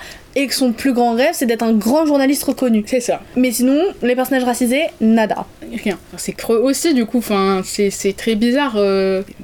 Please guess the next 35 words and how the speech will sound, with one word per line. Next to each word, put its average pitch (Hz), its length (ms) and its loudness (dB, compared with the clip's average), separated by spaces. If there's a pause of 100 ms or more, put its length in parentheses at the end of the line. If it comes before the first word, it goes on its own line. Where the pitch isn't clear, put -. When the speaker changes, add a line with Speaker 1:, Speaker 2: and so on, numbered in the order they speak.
Speaker 1:
Et 240 60 2
parce 233 160 0
que - 100 -2
oui, 330 160 2
et 220 120 0
Connor, 262 400 0
donc, 269 180 2
il 220 140 4
est 202 80 4
écrit 294 240 -2
de 240 80 0
manière 220 360 2
hyper 226 280 0
homophobe. 247 640 0
Speaker 2:
C'est - 180 -2
ça. 175 200 -4
Speaker 1:
On 226 100 4
l'a 220 180 2
un 214 80 2
peu 247 160 0
évoqué, 247 540 0
hyper 226 280 0
sassy. 285 960 0
Euh... 208 260 2 (120)
La 262 160 2
seule 311 240 0
histoire 285 560 0
romantique 269 400 0
qu'il 294 180 0
a, 285 160 2
il 254 80 -2
se 262 140 0
met 262 60 2
en 262 120 2
couple. 302 400 -4